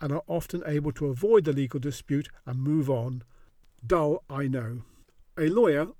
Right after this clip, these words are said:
may approach the first interview in three stages. Stage one. What damage have you really suffered?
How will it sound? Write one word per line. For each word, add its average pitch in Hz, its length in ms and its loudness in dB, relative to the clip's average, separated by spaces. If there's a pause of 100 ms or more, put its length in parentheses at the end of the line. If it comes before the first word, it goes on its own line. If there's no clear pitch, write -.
may 151 220 0
approach 185 480 0
the 151 100 -8
first 214 400 -2
interview 143 460 -2 (120)
in 139 160 -4
three 147 220 -6
stages. 123 580 -8 (460)
Stage 170 460 2
one. 117 320 -10 (640)
What 214 300 0
damage 170 400 0
have 147 160 -4
you 147 140 -4
really 147 280 -2
suffered? 120 520 -8